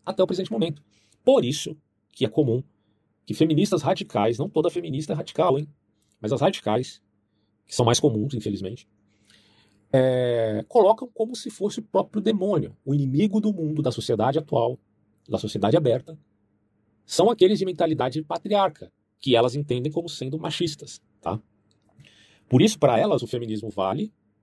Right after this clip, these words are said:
mesmo sendo uma ideologia radical e absurda, mas o machismo nunca vale, certo? Porque o machismo tá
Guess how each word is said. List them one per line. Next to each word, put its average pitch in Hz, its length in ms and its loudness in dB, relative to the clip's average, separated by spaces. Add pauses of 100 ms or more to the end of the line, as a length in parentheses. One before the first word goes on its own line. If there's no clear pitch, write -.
mesmo 110 180 4
sendo 113 400 0
uma 113 140 0
ideologia 107 400 2
radical 110 320 0
e 110 40 4
absurda, 110 480 -4 (360)
mas 123 160 0
o - 20 -4
machismo 135 340 0
nunca 156 260 -2
vale, - 300 -4 (220)
certo? 139 400 0 (300)
Porque - 140 -4
o 117 40 -2
machismo 131 380 0
tá 147 320 -4